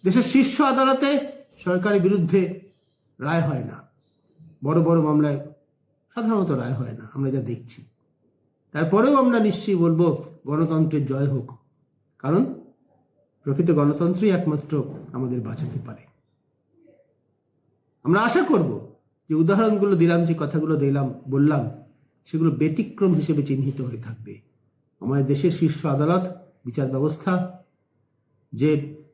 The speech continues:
দৃঢ় প-, পথে তারা চলেছে, যে ঋজু পথে, যে ন্যায়নিষ্ঠ পথে তারা চলেছে স্বাধীনতার পর থেকে বহু দশক ধরে, তার বিচ্যুতি মাত্র গত কয়েক বছরের।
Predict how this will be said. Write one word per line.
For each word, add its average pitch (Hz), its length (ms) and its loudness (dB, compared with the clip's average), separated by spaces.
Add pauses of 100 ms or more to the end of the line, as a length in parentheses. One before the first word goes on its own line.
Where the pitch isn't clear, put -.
(140)
দৃঢ় 208 360 4 (100)
প-, 175 260 -4
পথে 180 260 0
তারা 185 200 0
চলেছে, 180 440 0 (400)
যে 151 60 0
ঋজু 190 420 4
পথে, 202 300 2 (420)
যে 160 80 0
ন্যায়নিষ্ঠ 202 540 2
পথে 196 240 0
তারা 165 200 2
চলেছে 170 420 2 (720)
স্বাধীনতার 170 500 2
পর 156 140 0
থেকে 147 540 -4 (340)
বহু 202 200 6
দশক 202 360 2 (140)
ধরে, - 160 -2 (2000)
তার 123 100 -8
বিচ্যুতি 165 420 0
মাত্র 185 300 -2
গত 165 220 -2
কয়েক 131 220 -2
বছরের। 113 360 -10